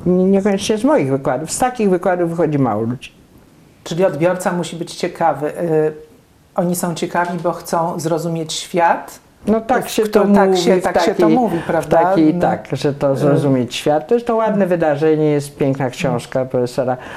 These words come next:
Speaker 1: Osiatyńskiego, dwie książki. Jedna, gdzie rozmawiał z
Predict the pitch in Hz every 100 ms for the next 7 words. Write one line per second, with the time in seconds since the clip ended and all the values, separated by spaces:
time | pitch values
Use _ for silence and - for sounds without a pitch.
0 | - - - 147 147 143 147 139 - -
1 | 139 135 135 127 120 147 151 143 - 127
2 | 117 - 131 139 135 131 131 135 131 135
3 | 131 131 127 127 - -